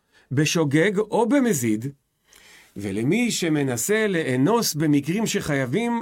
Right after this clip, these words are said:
על ה-, על הבאה, על, על הביאה, אה, כרת או מ-, מיתת בית דין. המונח ש-, אה, לא, לא משנה כרגע מאיפה הם שואבים את הדבר הזה, אבל,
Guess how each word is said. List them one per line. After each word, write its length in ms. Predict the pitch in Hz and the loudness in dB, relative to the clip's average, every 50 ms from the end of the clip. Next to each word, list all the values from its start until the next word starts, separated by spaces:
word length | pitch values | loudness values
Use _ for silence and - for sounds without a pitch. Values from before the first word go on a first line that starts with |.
| - - | -6 -4
על 220 | 170 160 160 160 | -4 -4 -2 -2
ה-, 340 | 143 143 143 139 143 143 139 135 | -2 -2 0 0 0 -2 -2 -4
על 200 | - 143 143 147 | -4 -4 -4 -2
הבאה, 640 | 139 135 131 120 135 143 - 180 208 214 202 196 190 170 - - - | -2 -4 -4 -4 -4 -4 -2 -2 -2 0 0 -2 -4 -6 -8 -6 -4
על, 240 | 143 143 143 143 - - _ _ - - _ _ _ _ | -2 -2 -2 -4 -6 -12 _ _ -20 -20 _ _ _ _
על 280 | - 135 131 131 131 127 - | -4 -4 -2 -2 -2 -4 -4
הביאה, 560 | 131 143 139 120 131 147 170 196 208 214 208 | -4 -4 -2 0 0 0 2 2 0 0 -2
אה, 560 | - - - - - 156 139 139 135 131 127 117 - | -4 -6 -8 -6 -2 0 0 0 0 0 -2 -4 -6
כרת 440 | - 151 135 120 151 208 226 - 190 | -4 -4 -2 0 0 -2 -2 0 0
או 60 | 165 | 2
מ-, 420 | 147 139 135 139 - - 131 135 | 2 2 2 2 0 0 0 2
מיתת 400 | 135 127 123 - 190 196 - - 170 - | 0 0 0 -2 -4 -4 -4 -6 -8 -8
בית 380 | 143 120 143 160 151 147 - 123 | -4 -2 0 0 0 -2 -4 -4
דין. 340 | 117 131 127 110 101 95 98 - _ - - - - - - - - | -2 0 0 0 -2 -4 -6 -10 _ -20 -20 -20 -20 -20 -20 -14 -6
המונח 420 | - 131 139 143 165 220 214 - - | -2 2 2 4 4 2 0 -2 -4
ש-, 120 | - 185 | -4 -4
אה, 480 | 170 147 147 151 147 143 139 139 135 131 131 - - - | -4 -2 -2 -2 0 0 0 0 0 -2 -4 -4 -6 -6
לא, 220 | 180 202 - - | -6 -4 -4 -2
לא 100 | 202 214 | -2 -2
משנה 320 | 208 - - 196 190 185 | -2 -2 -2 -2 -2 -2
כרגע 300 | - 180 175 180 160 170 | -4 -4 -4 -2 -2 0
מאיפה 300 | 156 160 165 156 - 170 | 0 0 0 -2 -2 -2
הם 200 | 165 156 156 151 | 0 0 0 0
שואבים 380 | 143 - 147 131 120 160 175 170 | -2 -2 -4 -2 -2 -2 -2 -2
את 120 | 160 - | -2 -2
הדבר 400 | 151 135 123 131 123 156 196 185 | -4 -4 -4 -4 -2 -2 -2 -2
הזה, 240 | 190 160 170 190 185 185 185 - - - - - _ _ _ - | -2 -4 -4 -4 -4 -6 -8 -14 -20 -20 -20 -20 _ _ _ -6
אבל, 500 | 127 123 110 143 196 202 202 202 196 | -6 -4 0 0 2 2 2 0 -2